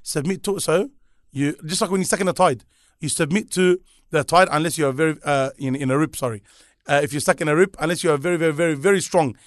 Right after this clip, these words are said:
and smart swimmer and you know how to get out of it, they tell you, "Relax," they'll take you out, then you swim back. Unless you know how to swim, uh, you know, uh, on a nine degree angle to it, that's a different story. You submit to it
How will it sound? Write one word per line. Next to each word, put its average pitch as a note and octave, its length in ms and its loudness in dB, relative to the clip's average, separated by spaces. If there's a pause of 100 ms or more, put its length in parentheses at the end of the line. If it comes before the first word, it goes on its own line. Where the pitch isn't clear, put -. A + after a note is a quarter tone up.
(220)
and C#3 140 -4
smart E3 280 2
swimmer F#3+ 260 0
and G#3 60 -4 (260)
you D#3 100 0
know E3+ 80 2
how E3 80 4
to D#3+ 80 0
get D#3+ 140 6
out F3 120 6
of F3 100 0
it, B3 160 4 (340)
they C#3+ 120 -2
tell F#3 180 0
you, D3 240 -2
"Relax," C#3 520 -2 (260)
they'll D3+ 160 0
take E3+ 240 0
you E3+ 140 -2
out, B3+ 280 2 (220)
then F3 160 0
you E3+ 80 0
swim F3+ 240 0
back. C3+ 300 -2 (500)
Unless E3 300 2
you E3+ 60 -4
know E3 80 0
how D#3 60 2
to D3+ 100 0
swim, D#3 360 -4
uh, D3 180 -4
you C#3 120 -4
know, C3+ 180 -4 (480)
uh, A#2 760 -4
on C3 160 -2
a - 20 -2
nine C#3+ 220 0
degree C3+ 180 -2
angle D#3 240 -4
to F3+ 140 -2
it, G3 100 -2 (340)
that's C#3+ 180 -2
a C#3+ 40 -4
different C3 300 -8
story. A2+ 300 -8 (1040)
You D3+ 100 -2
submit F3 380 -4
to G3+ 180 2
it A#3+ 100 0